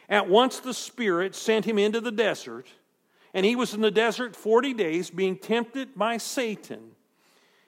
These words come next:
He was with wild animals, and angels attended him." There's a lot that Mark doesn't tell us about Jesus' temptations that the other Gospels do.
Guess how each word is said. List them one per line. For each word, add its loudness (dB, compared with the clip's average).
He -2
was 0
with -2
wild 2
animals, -4
and -4
angels -2
attended -8
him." -14
There's 4
a 6
lot 4
that 0
Mark 2
doesn't 0
tell 0
us -10
about 0
Jesus' -6
temptations -6
that -2
the -8
other 0
Gospels -4
do. -10